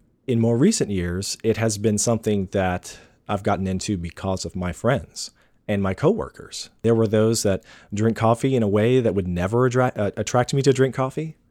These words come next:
<laughs> But then there are the others that when they do it, I appreciate what they're getting from coffee. And that experience was something that I wanted to have.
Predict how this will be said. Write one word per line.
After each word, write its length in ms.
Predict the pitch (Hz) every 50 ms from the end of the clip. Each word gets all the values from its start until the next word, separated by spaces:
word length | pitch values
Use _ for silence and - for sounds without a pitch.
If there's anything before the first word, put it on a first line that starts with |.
| _ _ _ _ _ _
<laughs> 180 | - - - -
But 340 | 151 127 - - - 156 -
then 140 | - 143 131
there 160 | 117 127 120
are 60 | 113
the 140 | 110 107 -
others 460 | 95 95 95 120 139 151 147 - - - - - - - - _
that 120 | 120 120 110
when 160 | 117 117 113
they 100 | 110 113
do 240 | 101 98 113 113 127
it, 160 | 143 151 147 - -
I 140 | 117 107 107
appreciate 600 | 104 104 - - 120 110 - - 117 110 104 -
what 140 | 104 98
they're 100 | - 92
getting 320 | 85 85 95 92 92 87 85
from 340 | - - - 104 95 107 117
coffee. 460 | - 127 135 143 - - 170 185 -
And 140 | - 107 98
that 100 | 101 101
experience 480 | 110 107 - - - 110 113 120 117 -
was 100 | 104 -
something 380 | - 113 110 104 - 107 101 92
that 160 | 92 92 -
I 140 | - 98 107
wanted 280 | 104 95 98 92 180 175
to 80 | - -
have. 440 | 101 - 160 170 - - - -